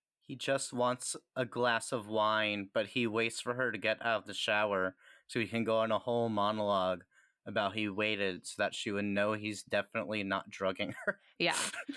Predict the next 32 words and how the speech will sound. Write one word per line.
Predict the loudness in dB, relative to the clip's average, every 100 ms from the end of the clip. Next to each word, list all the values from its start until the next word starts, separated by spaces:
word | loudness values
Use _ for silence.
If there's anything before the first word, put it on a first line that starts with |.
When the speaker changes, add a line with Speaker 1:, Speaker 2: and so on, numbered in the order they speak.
| -8 0
Speaker 2:
But | 2
it's | 4
also, | 4 4
like, | 4 4 4
it, | 2 2 0
it, | 2 4
but | 4 2 0
Speaker 1:
<laughs> | 4
Speaker 2:
that | 4 4
scene | 2 2
also | 4 2 2 2
shows, | 4 4 4 2
like, | 2 0 -2 -16 -10 0
it's | 2 0
him | 0 0 2 2
having | 2 2 0 0
listened | 2 2 4 6 4 2 -10 _
to | 0 4 4
the | 4
experience | 2 0 2 4 2 0 0
of | 0 2
women | 2 2 2
and | 2 2
him | 2 2
adjusting | 0 2 0 2 0 0
his | -2 -2
behavior | -4 0 2 2 2 0 0 -6 -20 -6 -2
in | 0
order | 2 2
to, | 2 0 2 4 2 0
to, | 2 2 2 -2 -8 _ -10
yeah, | 0 2 2